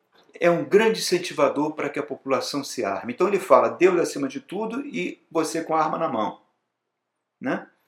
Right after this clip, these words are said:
Então, o Jesus, Deus da violência, dá presente. Vocês têm a indústria da pornografia.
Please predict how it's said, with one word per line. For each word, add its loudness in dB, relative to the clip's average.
Então, 0
o -8
Jesus, 0
Deus 2
da 6
violência, 0
dá -6
presente. -6
Vocês 2
têm 4
a -2
indústria -4
da 0
pornografia. -2